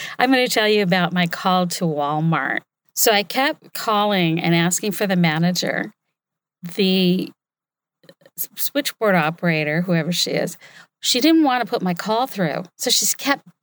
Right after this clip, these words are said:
hanging up on me, dumping my calls instead of transferring me. And so I, I called back again, probably the fourth or fifth time, and I had an English accent,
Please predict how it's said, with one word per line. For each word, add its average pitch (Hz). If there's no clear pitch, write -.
hanging 247
up 196
on 175
me, 156
dumping 202
my 180
calls 185
instead 165
of 156
transferring 214
me. -
And 214
so 233
I, 208
I 196
called 226
back 220
again, 202
probably 190
the 175
fourth 190
or 185
fifth 175
time, 196
and 247
I 240
had 247
an 247
English 233
accent, 214